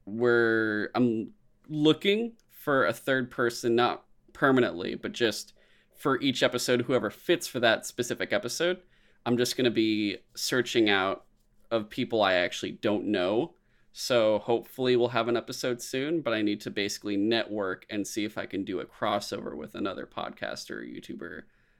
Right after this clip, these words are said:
Um, actually, if you guys have suggestions of someone you think ha-, is well versed in Harley Quinn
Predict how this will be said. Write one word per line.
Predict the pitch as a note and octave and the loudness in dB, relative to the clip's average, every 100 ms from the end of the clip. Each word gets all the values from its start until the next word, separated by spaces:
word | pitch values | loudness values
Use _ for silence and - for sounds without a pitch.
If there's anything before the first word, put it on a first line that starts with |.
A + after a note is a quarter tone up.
| - - | -20 -10
Um, | - F2+ - | -6 -2 4
actually, | D3 - B2+ | 4 4 0
if | B2+ | 0
you | |
guys | D#3+ A3+ | 0 2
have | D#3+ A#2+ | 0 -2
suggestions | A#2 G#2 A#2+ - C#3+ G#2 G#2 - | -4 0 0 0 -2 -2 -4 -6
of | G#2+ | -8
someone | - A2+ A2 G#2+ | -6 -4 -2 0
you | A2+ | -2
think | A2 A#2+ A2 - _ _ _ _ | -2 0 0 -2 _ _ _ _
ha-, | A#2+ G#2+ | 2 4
is | B2 B2+ | 4 4
well | B2+ A#2+ | 4 4
versed | A#2+ A2+ - | 2 0 -2
in | - A#2 | 2 2
Harley | A2+ A2+ G#2 | 2 0 -2
Quinn | - G#2+ G#2 | -2 0 0